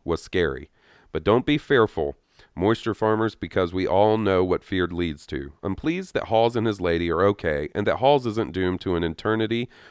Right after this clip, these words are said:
of roaming this earth as a Force ghost with a Burger King bag in his hand, <laughs> all the while suffering because he cannot eat the questionably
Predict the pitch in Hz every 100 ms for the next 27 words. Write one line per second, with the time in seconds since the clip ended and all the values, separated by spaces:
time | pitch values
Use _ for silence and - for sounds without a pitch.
0 | _ 78 78 95 104 110 104 107 - 85
1 | 82 82 80 - 98 95 - 90 87 -
2 | 85 80 71 90 95 87 98 92 85 82
3 | 82 85 80 92 82 76 76 - - 147
4 | 131 117 107 98 - 104 90 85 85 82
5 | 87 82 - 92 92 90 - 85 - 67
6 | - 87 - 104 101 104 107